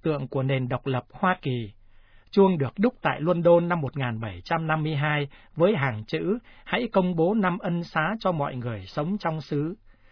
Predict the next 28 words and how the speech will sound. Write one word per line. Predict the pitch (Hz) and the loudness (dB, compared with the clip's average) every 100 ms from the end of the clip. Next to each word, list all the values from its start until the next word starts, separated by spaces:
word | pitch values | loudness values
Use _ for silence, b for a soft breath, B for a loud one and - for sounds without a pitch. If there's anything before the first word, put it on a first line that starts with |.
| - - | -20 -4
và | 156 | -2
được | 156 147 151 | 0 -2 -2
đặt | 135 - | -4 -2
tại | - 139 131 | -4 -4 -2
nhà | 131 120 - | -2 -4 -2
quốc | 214 185 | -4 -2
gia | 185 170 | -2 -2
Philadelphia, | 151 190 165 160 156 147 - 151 143 135 131 b b b | -2 0 0 0 0 -2 -4 0 0 0 -4 b b b
hồi | 170 147 | -2 2
đó | 147 226 | 2 2
là | 165 127 - | 0 -2 -4
thủ | 127 104 | -8 -2
đô | 156 175 - | 0 0 0
tạm | 127 123 | -4 -4
của | 139 110 95 | -8 -8 -4
Hoa | 147 160 | -4 -2
Kỳ. | 131 113 95 - - - - - - - - - | -6 -6 -10 -18 -20 -20 -20 -20 -20 -20 -20 0
Chuông | 208 202 175 | 4 6 4
được | 127 - | 0 0
đánh | 165 220 | 2 4
lên | 190 185 | 4 2
để | 143 113 - | -2 -6 -6
tụ | 156 151 | -6 -2
họp | 139 - - | -2 -4 -4
các | 220 | -2
nhà | 160 135 | 0 0
làm | 131 131 123 | 0 -2 -2
luật | 131 | -4